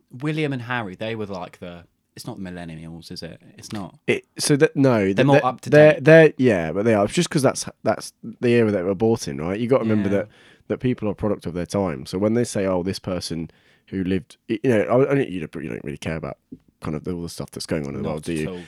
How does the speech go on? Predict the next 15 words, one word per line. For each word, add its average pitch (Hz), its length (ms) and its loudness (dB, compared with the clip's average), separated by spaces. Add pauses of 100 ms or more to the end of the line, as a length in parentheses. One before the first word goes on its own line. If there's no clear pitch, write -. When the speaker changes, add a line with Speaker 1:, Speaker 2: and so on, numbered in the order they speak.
Speaker 1:
to - 80 -20
Speaker 2:
But - 60 0
Speaker 1:
be 131 40 2
Speaker 2:
you 131 60 6
know, 147 60 8
Speaker 1:
honest. 156 100 2
Speaker 2:
remember 143 180 4
when 135 140 6
that 120 200 0 (240)
Edward 110 360 0 (920)
Colston 101 440 -8
statue - 380 -8
or - 20 -4
whatever 69 180 -6
was 76 160 -10